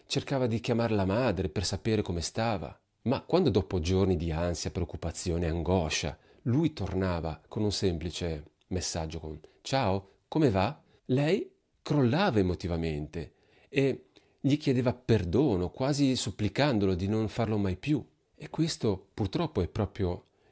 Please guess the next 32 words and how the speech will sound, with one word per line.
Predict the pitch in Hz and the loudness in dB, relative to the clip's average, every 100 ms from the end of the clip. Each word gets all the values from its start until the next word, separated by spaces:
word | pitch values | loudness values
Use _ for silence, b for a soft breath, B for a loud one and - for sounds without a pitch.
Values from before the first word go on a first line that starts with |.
| b | b
il | 95 85 | -4 -2
punto, | - 131 87 87 | -2 -2 -2 -6
cioè | - 92 | -2 0
il | 101 | 2
blocco | 117 92 - - 98 - | 4 2 0 -4 -6 -4
è, | 107 101 87 - | -2 -2 -2 -6
mm, | 98 95 95 | -6 -6 -6
pensato | - 117 107 - 87 87 107 | -2 -2 -2 -4 -4 -4 -8
per | - 113 107 - | -4 -4 -4 -4
destabilizzarti, | 110 120 - 123 117 98 90 107 131 95 - 92 82 | -2 -2 -2 -2 0 -2 -2 -2 0 -2 -6 -10 -6
per | 110 | -6
portarti | - 110 - 127 - 143 127 B B B | -4 -6 -6 -6 -4 -2 -2 B B B
a | |
un | 117 120 | 0 0
punto | - 147 156 151 | 0 2 2 2
in | 123 | -2
cui | - 131 | 0 -2
perdi | 123 123 123 117 117 B B B B | 0 0 2 2 0 B B B B
anche | 135 147 | -2 0
il | 131 | -2
controllo. | - 92 - 143 92 85 78 - b | -2 -4 0 0 0 -2 -4 -8 b
Quando | b 120 92 80 - | b 2 4 0 -4
reagisci | 95 87 90 110 92 - | -4 -2 0 0 0 -4
così | - 85 104 98 | -6 -2 0 0
fortemente | - 98 87 92 85 107 98 78 85 82 - | -2 -6 -4 -2 2 4 2 0 -6 -8 -10
al | 85 82 | -8 -10
fatto | - 95 - 92 | -4 -4 -2 -6
che | 90 | -6
il | 85 | -4
narcisista | 87 82 87 78 120 113 - 85 | -4 -4 -6 -2 -2 -2 -4 -6
è | |
sparito | 78 - 82 80 123 - 90 78 | -6 -6 -4 -2 -2 -2 -6 -8